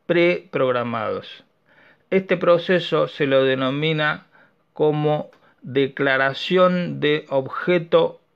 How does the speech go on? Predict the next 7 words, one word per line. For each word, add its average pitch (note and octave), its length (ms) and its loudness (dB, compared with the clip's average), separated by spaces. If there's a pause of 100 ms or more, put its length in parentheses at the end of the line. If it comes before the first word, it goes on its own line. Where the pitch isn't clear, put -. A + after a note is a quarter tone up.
(160)
o C#3+ 280 0
elemento. A2+ 720 -4 (4000)
Al D#3 220 0
ser A3+ 220 4
basado F#3+ 500 2
en C#3 80 2
JavaScript, D#3 760 0